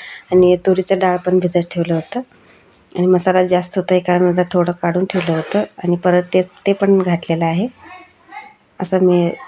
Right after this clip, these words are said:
मसाला व्यवस्थित भाजून घ्या तेलामध्ये. त्या ख-, खरडामध्ये व्यवस्थित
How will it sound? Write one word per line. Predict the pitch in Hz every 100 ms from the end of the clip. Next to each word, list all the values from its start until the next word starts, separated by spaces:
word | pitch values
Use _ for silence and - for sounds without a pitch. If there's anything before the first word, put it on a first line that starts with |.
| - - _ -
मसाला | 196 180 185 180 180 175
व्यवस्थित | 170 170 170 175 185
भाजून | 170 180
घ्या | 185 180
तेलामध्ये. | 170 170 160 165 165 240 269 _ _ _ - - - _ _ _ _ _ _ - - - - _ _ _ _ _ - - 180 - - - - - _ - _ _ _ _ - 196 -
त्या | 196 196
ख-, | 196 175 175 156
खरडामध्ये | 202 190 190 196 185 190 185 -
व्यवस्थित | 190 185 - 185